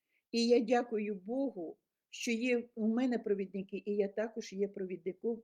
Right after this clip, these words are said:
е, ваших сердець і вашої долі. Потім Євгенія Амануель.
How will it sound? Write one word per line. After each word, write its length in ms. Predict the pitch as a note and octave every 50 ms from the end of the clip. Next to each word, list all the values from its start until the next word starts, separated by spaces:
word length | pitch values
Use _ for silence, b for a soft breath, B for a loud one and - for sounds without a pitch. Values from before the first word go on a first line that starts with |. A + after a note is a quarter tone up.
| _ -
е, 40 | F#3+ F3 F3 F3 E3 E3 E3 D3 C3 - _ _ _ _ _ _ _ _ _ _ _ _ _ _ _
ваших 300 | G3 G3 G3 - F#3+ -
сердець 420 | - F#3+ E3+ F3 G3+ G3 G3 -
і 40 | G3+
вашої 340 | F3 F3+ F3 - E3+ F3 E3+
долі. 260 | D#3 D#3 D3+ - - - _ _ _ _ _ _ _ _ _ _ _ _ _ _ _ _ _ _ _ _ _ _ _ _ _ -
Потім 580 | B3+ C#4 C#4+ - - A#3 F#3+ F3 F3+ F#3 F#3 B B B B B -
Євгенія 680 | A3 G#3+ A3 B3 B3 C4+ C#4 C4 B3+ B3 A#3+ A#3 A3+ -
Амануель. 640 | A3+ G#3+ A3 A3+ A3 A3+ A3+ A3+ G#3+ G3 F3 D#3+